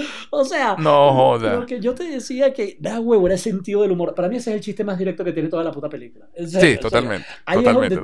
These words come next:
Speaker 2: totalmente.
Speaker 1: decías, si te la estabas tomando en serio, ya, ahí tú caes que esa mierda es una, una comedia, weón.
Speaker 2: Y
Speaker 1: Y
Speaker 2: es
Speaker 1: después
Speaker 2: también parte, y es parte también de lo que es el, las pulp magazines, pues, eran revistas de vi-, violentas, de humor negro, y,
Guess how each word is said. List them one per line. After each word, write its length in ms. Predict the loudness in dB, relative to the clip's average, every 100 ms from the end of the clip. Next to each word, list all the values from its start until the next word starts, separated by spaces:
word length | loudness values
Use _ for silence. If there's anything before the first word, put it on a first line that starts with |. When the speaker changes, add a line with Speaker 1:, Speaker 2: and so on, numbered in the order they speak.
| 4
Speaker 2:
totalmente. 160 | 4 2
Speaker 1:
decías, 160 | -4
si 100 | -4
te 80 | -6
la 80 | -6
estabas 260 | -2 -4 -4
tomando 280 | -4 -4
en 60 | -6
serio, 320 | -4 -4 -4
ya, 180 | -6 -8 -8
ahí 160 | -10
tú 180 | -10 -8
caes 300 | -2 -2 -2
que 80 | -6
esa 160 | -8
mierda 400 | -10 -12 -14 -12
es 60 | -12
una, 320 | -12 -12 -14 -16
una 160 | -18 -16
comedia, 460 | -12 -12 -12 -14 -16
weón. 120 | -18 -18 -8 -2
Speaker 2:
Y 40 |
Speaker 1:
Y 40 |
Speaker 2:
es 200 | 4 6 8
Speaker 1:
después 60 |
Speaker 2:
también 320 | 8 6 4
parte, 360 | 8 8 8 4
y 80 | 4
es 100 | 4
parte 260 | 8 8 6
también 240 | 0 0
de 80 | 0
lo 100 | 0
que 100 | 0
es 60 | -2
el, 120 | 0
las 160 | -2 -4
pulp 380 | -2 -2 -2 -4
magazines, 580 | -2 0 0 -4 -8 -10
pues, 160 | -10 -6
eran 400 | -4 -4 -6 -6
revistas 440 | -4 -4 -4 -2
de 60 | -2
vi-, 100 | -4
violentas, 720 | -4 -4 0 0 0 -2 -2
de 80 | -2
humor 340 | -4 -6 -4
negro, 480 | -2 -2 0 -2 -2
y, 680 | -4 -6 -10 -12 -12 -12 -14